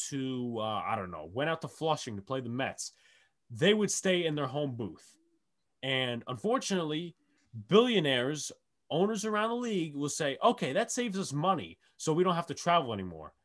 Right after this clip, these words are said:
You know how many people would love to travel around the country just to get the scenery and stuff like that while their team that they broadcast for is in town? I mean, you're taking away from that as well. And a lot of people don't think it that way, but no,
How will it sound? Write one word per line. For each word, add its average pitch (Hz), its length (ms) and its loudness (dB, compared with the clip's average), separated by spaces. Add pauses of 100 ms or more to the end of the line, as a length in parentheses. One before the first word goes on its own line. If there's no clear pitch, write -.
(200)
You - 80 -2
know 233 60 6
how 262 100 8
many 233 140 2
people 190 380 0
would 160 120 -4
love 139 240 2
to 151 100 -8
travel 151 760 0 (300)
around 127 460 2
the 147 80 -2
country 151 580 -6
just 156 320 -6
to 156 80 -8
get 160 200 -2
the 123 80 -8
scenery 151 560 -4
and 123 100 -6
stuff - 260 -6
like 135 160 -6
that 131 260 0
while 131 260 4
their 135 140 -4
team 139 340 -6
that 110 200 -6
they 131 100 -6
broadcast 131 640 -4
for 135 220 -6
is 110 100 -10
in 107 120 -6
town? 117 400 -8 (340)
I 143 80 -4
mean, 156 140 -2
you're 156 100 -4
taking 196 360 -2
away 170 280 -2
from 151 220 -6
that 147 160 0
as 127 160 -4
well. 151 160 -4
And 101 80 -6
a 107 40 -8
lot 131 180 -4
of 139 60 -10
people 131 260 -6
don't 113 160 -8
think 190 180 -4
it 135 100 -10
that 107 120 -4
way, 127 120 -4
but 107 180 -8
no, 131 240 -2